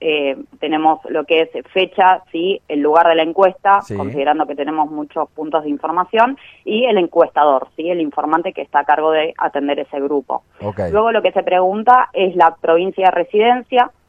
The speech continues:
Speaker 1: sí, la localidad,
Speaker 2: Ok.
Speaker 1: la edad, sí, de la persona que estamos entrevistando, así sea un grupo, y la ocupación, como para tener un perfil de
Speaker 2: Ok.
Speaker 1: si son jubilados, un empleados y demás. Luego es el tipo, el tipo de grupo,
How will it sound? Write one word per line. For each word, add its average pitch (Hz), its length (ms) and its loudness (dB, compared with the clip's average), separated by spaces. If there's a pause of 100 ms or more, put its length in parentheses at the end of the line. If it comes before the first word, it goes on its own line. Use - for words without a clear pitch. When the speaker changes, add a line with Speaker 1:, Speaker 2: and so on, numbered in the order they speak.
(120)
Speaker 1:
sí, 214 240 -6 (340)
la 165 180 2
localidad, 170 640 4 (380)
Speaker 2:
Ok. - 260 -16
Speaker 1:
la 185 220 4
edad, 233 320 6 (580)
sí, 202 340 -4
de 165 260 4
la 190 160 4
persona 185 400 -2
que - 60 -10
estamos 156 340 -6
entrevistando, 165 800 0
así 147 280 -4
sea 151 180 0
un 151 120 -2
grupo, 202 500 2 (240)
y - 100 -4
la 233 120 6
ocupación, 160 640 0 (120)
como 156 220 -2
para 147 200 4
tener 156 280 -4
un 160 120 -4
perfil 160 500 -4 (300)
de 139 200 2
Speaker 2:
Ok. 85 100 -8
Speaker 1:
si 78 80 -12
son 147 240 -4
jubilados, 180 760 4
un 139 200 -10
empleados 156 720 2
y 147 80 -6
demás. 120 280 -6 (440)
Luego 240 220 2
es 254 80 -4
el 214 140 0
tipo, 220 340 -2
el 170 160 -2
tipo 220 240 -2
de 202 80 2
grupo, 208 480 2